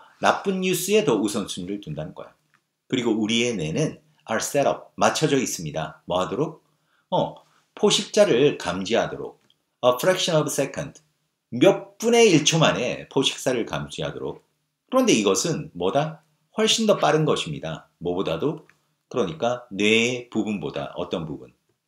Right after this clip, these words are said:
한 포식자가 목격되어졌다라고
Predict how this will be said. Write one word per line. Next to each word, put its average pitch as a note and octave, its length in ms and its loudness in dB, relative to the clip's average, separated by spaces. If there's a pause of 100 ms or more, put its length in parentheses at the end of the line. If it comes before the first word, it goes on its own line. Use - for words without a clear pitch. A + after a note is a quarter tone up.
(500)
한 G3+ 260 0
포식자가 C#3+ 880 2
목격되어졌다라고 A2+ 2000 2